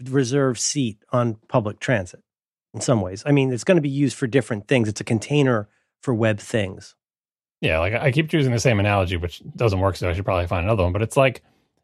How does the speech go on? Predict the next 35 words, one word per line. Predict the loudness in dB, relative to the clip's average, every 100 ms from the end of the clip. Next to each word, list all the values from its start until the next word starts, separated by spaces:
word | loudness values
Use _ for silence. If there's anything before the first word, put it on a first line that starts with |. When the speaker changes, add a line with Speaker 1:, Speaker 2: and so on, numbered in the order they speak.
| _
Speaker 2:
it's | -2 -2
like | -2
a |
thing | -2 0 2
you |
have | 0
strapped | 0 -2 -2 -2
to |
your | -4
face, | 0 0 0 -2
like | 0 0
a, |
like | -4 -4
a | -6
frame, | 0 2 2 0
like | 0 -2
a |
big, | 0 0 0 2
<laughs> |
a | 2
big | 0 0
ornate | 0 0 0
picture | -6 -6 -2
frame | 0 0
that | -2
you | -4
just | -4 -2
slap | 0 2
on | 2
the | 0
front | 2 2
of |
your | 0 0
glasses, | 2 2 -2 -6 -16 -6
right? | 0 0